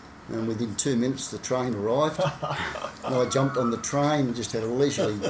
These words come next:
Speaker 1: beautiful train ride back to, uh, to, uh, Heathcote. It was,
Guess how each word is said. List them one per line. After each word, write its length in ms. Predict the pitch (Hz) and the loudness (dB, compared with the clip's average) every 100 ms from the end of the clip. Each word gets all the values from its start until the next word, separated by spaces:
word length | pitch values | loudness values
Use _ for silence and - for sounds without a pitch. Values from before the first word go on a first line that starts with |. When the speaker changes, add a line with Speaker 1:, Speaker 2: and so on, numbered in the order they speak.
| - - 180 | -6 -4 2
Speaker 1:
beautiful 400 | 170 143 117 107 | 4 4 2 -2
train 340 | 135 127 131 | 0 2 4
ride 240 | 120 120 120 | 4 4 2
back 220 | 131 131 | 0 0
to, 360 | 123 120 113 117 | 0 0 2 2
uh, 160 | 117 - - - - - - - - - | 2 -2 -12 -12 -16 -18 -18 -18 -12 0
to, 380 | 123 117 110 | 2 2 2
uh, 260 | 113 110 - | 2 2 4
Heathcote. 380 | 139 139 147 196 - | 2 4 2 2 0
It 20 | |
was, 100 | 127 | -2